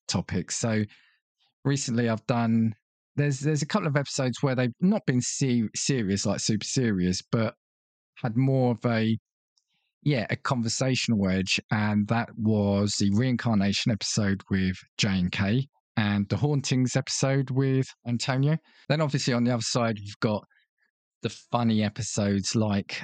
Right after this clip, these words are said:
Unusual Jobs, again with J and K. There was the, uh, video game Logic, which had with the Game Club Pod, and also Bizarre Lawsuits, which was my season opener last week with Justin. So, I mean,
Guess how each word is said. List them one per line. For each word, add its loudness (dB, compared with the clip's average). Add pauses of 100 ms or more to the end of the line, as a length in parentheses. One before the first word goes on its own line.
(140)
Unusual 2
Jobs, -2
again 2
with 0
J 0
and 0
K. 0
There 2
was 0
the, 2
uh, 0
video 0
game 0
Logic, 0
which 0
had -2
with 0
the -2
Game 2 (140)
Club -4
Pod, -2 (340)
and 2
also 0 (580)
Bizarre 0
Lawsuits, 0
which 0
was -2
my 4
season 0
opener 0
last 0
week 0
with -4
Justin. 0
So, 0 (540)
I 2
mean, 0